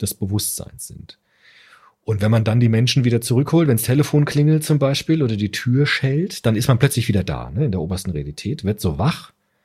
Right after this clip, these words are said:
und kommt wieder zurück in die Alltagswelt. Und das ist erstmal das, was sie beschreiben, dass Menschen so verschiedene Sphären, verschiedene Zonen haben,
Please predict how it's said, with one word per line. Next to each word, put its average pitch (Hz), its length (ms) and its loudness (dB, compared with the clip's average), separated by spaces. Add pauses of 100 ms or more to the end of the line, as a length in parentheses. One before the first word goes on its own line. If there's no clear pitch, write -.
(340)
und 104 240 0
kommt 143 240 0
wieder 117 180 2
zurück - 540 0 (180)
in 107 160 2
die 104 140 -2
Alltagswelt. - 840 -10 (260)
Und 101 200 0
das 143 100 4
ist 160 120 -2
erstmal 123 480 2 (800)
das, 110 220 0
was 113 140 2
sie 107 100 0
beschreiben, 104 560 -2
dass 113 160 -2
Menschen 135 540 2 (520)
so - 140 -2
verschiedene 147 440 2
Sphären, 151 680 0
verschiedene 123 380 -2
Zonen 127 560 0
haben, 107 520 -2